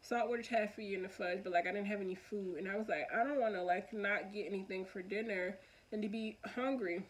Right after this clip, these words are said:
when I get back to my hotel room." And, like, I didn't really, like I said, I didn't really wanna go out after dark. And so I said, "I better go to the boardwalk and get something."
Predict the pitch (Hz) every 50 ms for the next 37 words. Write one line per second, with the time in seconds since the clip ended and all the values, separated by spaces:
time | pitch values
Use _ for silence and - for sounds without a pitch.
0 | - - - - - _ _ _ _ _ _ - _ _ - - - _ _ -
1 | - - - 214 208 202 208 202 202 190 185 196 196 196 196 - - 170 185 180
2 | 165 165 - - - - - - - 208 190 185 190 190 - 135 160 156 147 151
3 | 170 190 190 196 190 - 277 294 311 277 226 - 202 190 - - - - - -
4 | - - - - - - - - - - - - - - - - - 226 214 208
5 | 208 208 196 185 - 170 196 214 220 214 208 214 208 202 196 196 - - 202 196
6 | 202 202 220 214 202 214 220 208 196 202 196 190 196 202 196 180 190 254 262 294
7 | 320 233 226 - - - - 220 214 214 - - - 214 214 214 208 202 202 202
8 | 202 - - - - - - - - 311 262 214 208 202 - 233 214 190 202 196
9 | - 226 208 220 226 269 302 311 302 262 240 233 - - 226 214 208 202 196 185
10 | 190 202 202 202 202 202 180 135 175 185 190 - - 202 208 180 170 160 - -
11 | - - - - - - - 123 107 - -